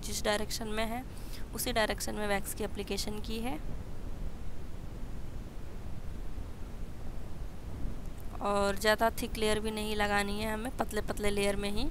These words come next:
waxing की application करनी है क्योंकि उससे wax waste हो जाता है और कुछ नहीं होता और हमारी strip भी बहुत जल्दी waste हो जाती, बोलते हैं ना, ख़राब हो जाती है।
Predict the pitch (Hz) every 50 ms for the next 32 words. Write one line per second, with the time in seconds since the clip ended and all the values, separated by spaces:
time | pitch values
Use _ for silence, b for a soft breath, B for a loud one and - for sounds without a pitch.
0 | B B B B B B B - - - 202 - - - 208 196 208 - - -
1 | - - - - 220 208 - - 196 - 196 - - 208 202 - 196 190 180 190
2 | 190 190 190 190 190 190 190 - - - - - - - - - - 233 226 -
3 | 262 254 247 - - 247 226 220 214 214 214 - - 202 202 202 202 190 - -
4 | 196 190 196 190 190 - - 196 202 202 202 202 202 - 202 190 - - 208 202
5 | 196 190 190 - 202 208 B B B B B B B - 214 220 214 208 202 202
6 | 202 214 - - - 208 208 202 220 208 - 190 196 190 185 196 196 196 185 185
7 | 185 190 185 190 190 185 - - 196 185 190 185 - 208 202 196 196 208 - 269
8 | 269 262 226 - - - 202 196 185 185 180 185 185 185 - - 202 190 190 190